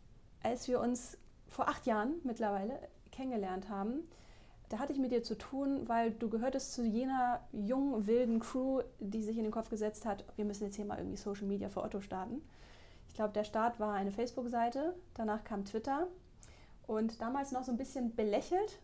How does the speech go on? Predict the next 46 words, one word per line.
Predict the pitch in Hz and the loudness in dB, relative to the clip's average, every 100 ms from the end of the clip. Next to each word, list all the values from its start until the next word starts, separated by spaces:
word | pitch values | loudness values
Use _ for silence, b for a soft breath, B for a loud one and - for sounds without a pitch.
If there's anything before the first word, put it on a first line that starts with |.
| - - - | -20 -20 -6
habt | 247 247 262 | -4 0 2
ihr, | 254 247 | 6 6
hast | 247 233 | 2 0
du | 277 | 0
und | 262 | 4
dein | 226 | 4
Team | 226 247 | 2 2
damals, | 233 226 | 4 4
glaub | 226 226 | 2 -2
ich, | |
die | 220 | -2
Basis | 214 202 214 233 226 | 0 4 4 4 0
für | 220 | 0
was | 208 | 0
sehr, | 214 214 202 | 2 2 2
sehr | 190 | 0
Großes | 185 196 226 202 | 0 -2 -2 -6
gelegt. | - 196 202 214 | -6 -6 -4 -6
Ich | - | -8
glaub, | - 180 180 - | -4 -4 -4 -8
heute | 220 202 202 233 | -8 -6 -10 -10
hat | 233 | -12
Facebook, | - 202 202 196 196 - - - - - - | -10 -12 -10 -10 -12 -14 -20 -20 -20 -18 -10
also | 190 | -8
die | 185 185 | -6 -4
Otto-Seite, | 202 208 196 196 | -4 -4 -4 -4
über | 196 196 | -4 -4
eine | - 202 | -4 -2
Million | 196 190 185 196 | -2 -2 -6 -8
Fans, | - 208 214 220 - - | -6 -2 -2 -2 -6 -14
Twitter | - 208 196 185 | -8 -4 -2 -2
dreißigtausend | - 190 208 - 208 196 | -4 -8 -8 -8 -8 -8
Follower. | 202 208 196 202 202 - B B B B B | -6 -4 -2 -2 -6 -8 B B B B B
Danach | 214 202 208 | 0 2 4
ist | 214 - - - - - | 2 -2 -8 -12 -14 -4
viel | 262 262 | 0 2
entstanden | 214 - 208 226 226 | 0 0 0 0 -2
mit | 196 185 - | -4 -4 -2
Blogs, | 214 214 214 214 - - - - | 2 4 4 2 -8 -12 -14 -4
Instagram | 226 226 233 202 208 196 196 196 196 - - - - | 0 0 2 0 2 2 2 0 -2 -8 -18 -18 -8
und | 208 220 | -4 -2
so | 196 | -2
weiter | 196 190 190 | -2 -4 -6
und | 196 | -6
so | |
fort. | 196 208 202 285 | -6 -2 -2 -2